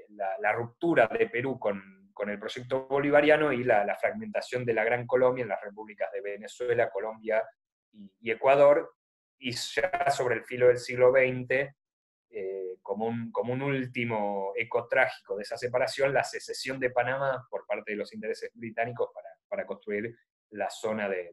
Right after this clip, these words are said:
del canal en perjuicio de, de Colombia. Eh, pero bueno, creo que, digamos, para traerlo un poco a colación, este, con, con la actualidad, y la cuestión esta que titulamos de las tareas pendientes, me parece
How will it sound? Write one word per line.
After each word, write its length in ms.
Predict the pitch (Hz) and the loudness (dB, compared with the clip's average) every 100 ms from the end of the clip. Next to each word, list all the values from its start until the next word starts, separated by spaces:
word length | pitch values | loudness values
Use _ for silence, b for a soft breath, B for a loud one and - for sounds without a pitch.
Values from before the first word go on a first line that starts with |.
| 90 | -14
del 220 | 90 87 | -14 -10
canal 440 | 90 107 113 120 | -8 -2 0 0
en 140 | 117 101 | -4 -8
perjuicio 540 | 90 - 104 - 95 | -10 -10 -14 -10 -8
de, 240 | 87 101 - | -8 -10 -12
de 120 | 92 | -10
Colombia. 580 | 95 90 78 - - - _ _ _ _ _ _ _ _ _ b b b b b _ - | -6 -6 -8 -16 -20 -20 _ _ _ _ _ _ _ _ _ b b b b b _ -6
Eh, 400 | 123 117 120 123 | -2 0 -2 4
pero 160 | 147 170 | 8 8
bueno, 380 | 160 131 131 156 143 | 8 6 0 -8 -4
creo 240 | 180 196 175 | 4 4 6
que, 80 | |
digamos, 520 | 165 170 175 - - _ _ | 4 4 2 -2 -8 _ _
para 500 | 123 113 113 110 107 _ | 2 4 2 -2 -6 _
traerlo 360 | - 117 156 160 | 4 8 8 6
un 160 | 143 - | 2 2
poco 180 | 147 | 2
a 80 | 131 | 2
colación, 680 | 120 117 110 - 139 104 95 | 2 2 0 2 4 4 0
este, 220 | - - | -12 -14
con, 240 | 92 95 92 | -10 -10 -10
con 140 | 98 | -10
la 60 | 98 | -10
actualidad, 640 | - 104 110 120 110 87 - _ _ _ _ _ | -6 -4 2 4 4 2 -6 _ _ _ _ _
y 80 | 113 | -6
la 160 | 104 101 | -2 -2
cuestión 280 | 98 127 127 | -4 -4 -2
esta 340 | 120 123 104 | 2 2 2
que 320 | 107 101 98 101 | -4 -6 -6 -10
titulamos 500 | 104 107 113 101 104 | -12 -6 -4 -4 -8
de 80 | |
las 180 | 101 - | -10 -6
tareas 320 | 110 123 123 | -4 -2 -2
pendientes, 520 | - 127 131 113 110 - | -4 -4 -4 -6 -8 -8
me 120 | 113 | -4
parece 460 | 117 120 147 165 | -2 -2 -4 -8